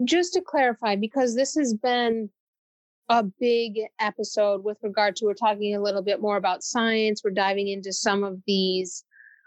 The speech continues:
atomic layers of health and metabolism. And so I just wanna kind of recap here what we've talked about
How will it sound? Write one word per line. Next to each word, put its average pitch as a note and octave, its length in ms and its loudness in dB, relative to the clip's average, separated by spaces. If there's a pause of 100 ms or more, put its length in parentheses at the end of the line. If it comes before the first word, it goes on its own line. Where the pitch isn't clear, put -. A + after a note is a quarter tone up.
(120)
atomic G#3+ 540 0
layers G3+ 580 0 (140)
of F#3+ 540 2 (500)
health A3 480 2 (260)
and G3 600 -2
metabolism. G3+ 1200 0 (560)
And B3+ 160 2
so C4+ 100 2
I B3+ 140 2
just D4 300 -2
wanna D4 180 2
kind B3+ 280 0
of G#3+ 80 2
recap G#3+ 500 0
here A3+ 160 0
what G#3+ 160 0
we've G#3+ 240 0
talked G3+ 260 0
about G3 460 0